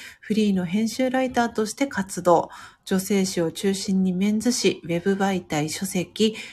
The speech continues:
企業の販促物などの制作に携わる。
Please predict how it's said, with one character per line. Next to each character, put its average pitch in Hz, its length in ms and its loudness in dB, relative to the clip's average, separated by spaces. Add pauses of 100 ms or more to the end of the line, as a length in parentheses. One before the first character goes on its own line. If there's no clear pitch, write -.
(100)
企 202 200 0
業 175 180 2
の 160 120 -4
販 208 220 0
促 262 280 -2
物 262 560 0
な 185 140 2
ど 175 120 -4
の 160 140 -2
制 185 200 -2
作 185 300 -4
に 233 160 0
携 190 420 -4
わ 190 80 2
る。 - 180 -2